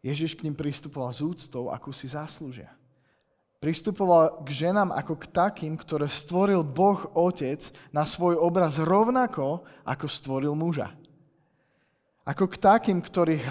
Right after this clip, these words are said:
hlas a svedectvo je rovnako dôležité ako hlas a svedectvo mužov.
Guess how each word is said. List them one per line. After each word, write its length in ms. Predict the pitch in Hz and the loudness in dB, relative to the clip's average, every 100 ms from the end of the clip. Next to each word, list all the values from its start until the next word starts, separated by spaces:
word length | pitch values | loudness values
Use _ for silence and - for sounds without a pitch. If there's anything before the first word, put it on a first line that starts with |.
| 147 | 2
hlas 400 | 165 190 196 - | 6 6 4 -4
a 80 | |
svedectvo 960 | - - 160 170 190 190 - 135 139 165 - - _ _ - | -8 -2 0 2 0 -2 -10 -8 -6 -8 -12 -20 _ _ -10
je 80 | 135 | -4
rovnako 640 | 156 175 202 240 226 175 | 2 2 4 2 4 2
dôležité 640 | 151 160 165 139 123 131 | 4 2 2 -2 -4 2
ako 240 | 135 135 131 | 2 0 -4
hlas 240 | 143 147 | -2 -4
a 80 | 135 | -6
svedectvo 560 | - 131 131 135 - 127 | -8 -6 -6 -10 -12 -10
mužov. 400 | 135 127 98 | -10 -12 -14